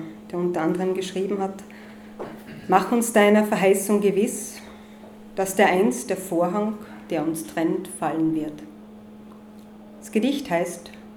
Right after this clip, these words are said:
Hinter dem Vorhang. Für einen Moment blicken wir hinter den Vorhang,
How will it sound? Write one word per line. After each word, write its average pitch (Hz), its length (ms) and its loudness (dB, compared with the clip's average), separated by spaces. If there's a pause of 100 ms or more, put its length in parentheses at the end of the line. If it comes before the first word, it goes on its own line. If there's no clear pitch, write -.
(280)
Hinter 208 280 2
dem 208 260 2
Vorhang. 151 480 -4 (3500)
Für - 120 4
einen 226 300 6
Moment 202 640 2 (1500)
blicken 214 400 6
wir 190 200 6
hinter 214 420 4
den 185 260 2
Vorhang, 180 720 0